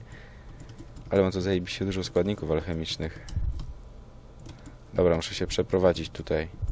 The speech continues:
Zbieramy wszystko ładnie. Ciekawe, czy będzie rosło.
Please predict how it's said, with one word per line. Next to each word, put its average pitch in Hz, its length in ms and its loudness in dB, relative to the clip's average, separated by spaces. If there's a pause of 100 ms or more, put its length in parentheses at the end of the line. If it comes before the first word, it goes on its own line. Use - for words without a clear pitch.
(1900)
Zbieramy 107 520 10
wszystko 98 500 8
ładnie. 87 460 8
Ciekawe, - 280 8
czy - 60 -4
będzie 110 220 4
rosło. 82 460 4